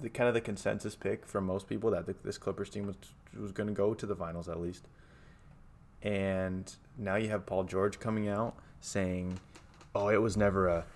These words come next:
it was never a championship or bust season for us." I, I don't know about that. I don't know about that. Just making excuses for this is not what we, what you guys need right now. And we'll see what happens. But another thing,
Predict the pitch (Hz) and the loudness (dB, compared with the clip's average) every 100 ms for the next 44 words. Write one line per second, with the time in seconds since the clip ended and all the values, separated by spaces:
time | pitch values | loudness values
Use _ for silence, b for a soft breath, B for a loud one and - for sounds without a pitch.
0 | - 120 113 110 110 104 92 101 92 90 | 0 2 4 6 8 6 4 -2 -4 -6
1 | - 87 90 90 87 - 85 85 82 85 | -8 -10 -4 -4 -4 -8 -8 -10 -8 -8
2 | 82 - B B B B B B B B | -8 -14 B B B B B B B B
3 | - - - - - - - - 113 107 | -20 -20 -20 -20 -20 -20 -10 -2 0 2
4 | 107 90 85 90 95 - - - - 113 | 0 0 -6 -8 -8 -8 -10 -12 -12 -8
5 | 98 87 85 87 90 90 - - 110 - | -6 -6 -6 -6 -4 -6 -6 -8 -8 -8
6 | - - - - 123 120 120 107 - 98 | -14 -18 -20 -6 -2 0 -2 -6 -6 -8
7 | 95 95 - 95 92 - 90 92 90 - | -8 -8 -4 -4 -4 -6 -6 -2 0 0
8 | 95 90 - 104 92 95 90 87 101 107 | 0 -2 -6 -6 -4 -2 -2 0 0 2
9 | 101 95 95 92 90 B B - - - | 0 0 -2 -4 -6 B B -20 -20 -20
10 | - - - - - - - 107 98 - | -20 -20 -20 -20 -20 -20 -12 -6 -4 0
11 | 131 110 101 90 - - 90 - 107 110 | 2 2 0 -2 -2 0 0 -2 -4 2
12 | 135 117 - 101 95 | 2 2 0 0 -2